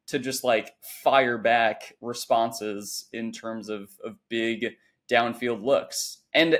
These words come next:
honestly, if the game turns into that,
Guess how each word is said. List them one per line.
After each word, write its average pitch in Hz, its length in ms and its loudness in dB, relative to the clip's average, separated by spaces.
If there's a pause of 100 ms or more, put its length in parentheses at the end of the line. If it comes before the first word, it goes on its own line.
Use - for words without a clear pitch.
(120)
honestly, 220 520 2
if 208 160 -2
the 156 80 -4
game 143 320 0
turns 147 340 -4
into 135 200 0
that, 175 400 2